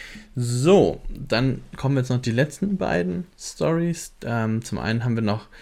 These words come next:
Gabe Rush T dreiundzwanzig, den hatten wir auch schon häufiger. Äh, Week one mit null Komma neun sechs Punkten Differenz in der D F F L vo-, äh, vom guten Lutz gewonnen. Ähm,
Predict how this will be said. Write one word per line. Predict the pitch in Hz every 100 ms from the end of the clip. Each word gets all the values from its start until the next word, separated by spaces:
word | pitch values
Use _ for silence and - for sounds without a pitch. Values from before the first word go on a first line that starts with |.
| - - -
Gabe | 113 135 135
Rush | 113 110 - - - - - - - -
T | 127 117
dreiundzwanzig, | 120 90 104 135 190 190 180
den | - 110
hatten | 92 87
wir | 76
auch | 127
schon | - 123
häufiger. | 120 113 120 107 104 117 - - - - - -
Äh, | - 117 113
Week | 143 190 127
one | 131
mit | 139 120 -
null | 117 156 190
Komma | 160 127
neun | 107 110 113
sechs | 113 113
Punkten | - 160 156 127
Differenz | 123 120 107 117 123
in | 98
der | 87 123 - - - - -
D | 135
F | 135
F | 110
L | 62 104 113 87 - - - - 78 69 -
vo-, | - - 113
äh, | 92 - 113 104 101 92 -
vom | 120 110
guten | 113 113 104
Lutz | 113 165 - -
gewonnen. | 104 139 226 277 - 202
Ähm, | 107 110 110 107 110